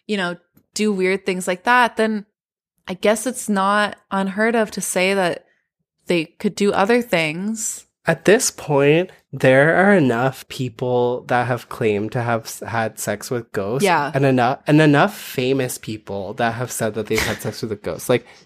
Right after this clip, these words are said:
Speaker 2: Kesha has a story about having sex with a ghost.
Speaker 1: Uh-huh.
Speaker 2: That it's like, well
Speaker 1: Yeah. If Kesha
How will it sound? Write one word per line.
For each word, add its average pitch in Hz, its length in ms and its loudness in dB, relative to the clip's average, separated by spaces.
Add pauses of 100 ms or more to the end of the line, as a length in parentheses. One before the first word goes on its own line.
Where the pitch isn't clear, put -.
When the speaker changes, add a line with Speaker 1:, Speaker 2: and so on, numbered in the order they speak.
(100)
Speaker 2:
Kesha 127 720 0 (220)
has 139 140 0
a 135 60 -4
story 120 480 -2
about 107 300 -8
having 113 260 -4
sex - 260 -4
with 113 120 -8
a 110 40 0
ghost. - 380 -4
Speaker 1:
Uh-huh. 180 340 -2 (300)
Speaker 2:
That 139 200 0
it's 139 160 -6
like, 135 280 0 (140)
well 170 420 -2 (280)
Speaker 1:
Yeah. 151 320 0 (140)
If - 340 0
Kesha 330 540 2